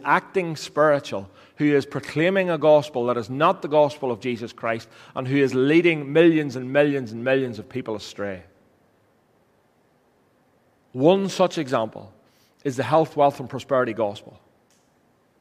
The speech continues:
That is what we're ta-, that is,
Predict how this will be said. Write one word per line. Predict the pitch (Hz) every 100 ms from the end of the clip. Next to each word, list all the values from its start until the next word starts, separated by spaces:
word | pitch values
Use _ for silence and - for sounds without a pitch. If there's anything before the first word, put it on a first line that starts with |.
| _ _ _ _ _ _ _ _ _ _ _ _ _ _ _ _ _ _ _ _ _ _ _
That | 139 202
is | 170
what | 180
we're | 160
ta-, | 156 - 160 190
that | 208
is, | 196